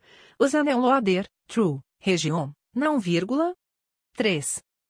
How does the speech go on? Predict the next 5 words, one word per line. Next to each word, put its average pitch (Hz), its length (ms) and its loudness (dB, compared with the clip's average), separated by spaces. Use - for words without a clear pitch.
Experiência 180 720 -2
prática. 156 680 -2
Na 170 160 0
Colômbia 247 600 0
Britânica, 160 760 -2